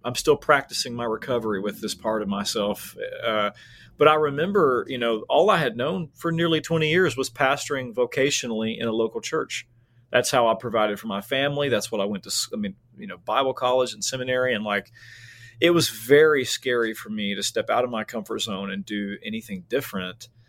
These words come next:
And, um, I, I knew there would be a huge learning curve, especially with the business side of things. You know, part of my role is to guide our coaches in creating and launching their, their own coaching businesses. And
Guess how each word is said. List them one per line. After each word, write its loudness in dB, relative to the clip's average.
And, 2
um, -2
I, 2
I 0
knew 0
there 2
would -2
be 0
a 0
huge -6
learning -4
curve, -6
especially 0
with -4
the -10
business -2
side -2
of -8
things. -8
You -8
know, -8
part 2
of 0
my -2
role 6
is -6
to -10
guide -2
our -2
coaches -2
in -10
creating -4
and -6
launching -6
their, -6
their -6
own -12
coaching -6
businesses. -8
And -6